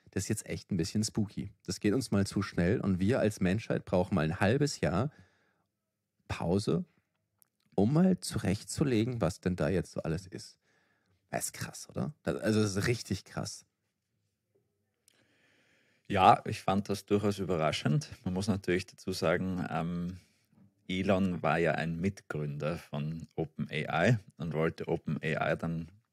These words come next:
Speaker 2: zumindest sagt man, zweitausendachtzehn auch mal übernehmen.
Speaker 1: Mhm,
Speaker 2: Also
Speaker 1: mhm.
Speaker 2: dürfte einen gewissen Machtkampf gegeben haben und, ähm, ja, nachdem er das dann nicht übernehmen durfte,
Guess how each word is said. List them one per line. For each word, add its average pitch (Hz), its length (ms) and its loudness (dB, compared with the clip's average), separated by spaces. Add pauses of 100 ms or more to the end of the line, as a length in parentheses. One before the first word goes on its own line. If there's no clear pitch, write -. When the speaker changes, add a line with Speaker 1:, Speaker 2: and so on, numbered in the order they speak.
(500)
Speaker 2:
zumindest 82 460 -4
sagt - 360 -2
man, 90 200 0
zweitausendachtzehn - 1000 -2
auch 87 120 -2
mal 82 180 0
übernehmen. 82 600 2 (640)
Speaker 1:
Mhm, 98 80 -8 (160)
Speaker 2:
Also 92 260 0
Speaker 1:
mhm. - 0 -
Speaker 2:
dürfte 92 340 -2
einen 87 140 -2
gewissen 90 400 0
Machtkampf 107 760 0
gegeben 104 500 0
haben 87 340 4
und, 90 340 -6 (220)
ähm, 82 520 -4 (420)
ja, - 260 -2
nachdem 85 300 -8
er 80 80 -2
das 80 140 -4
dann 82 120 -6
nicht 90 260 -6
übernehmen 80 520 0
durfte, 87 640 0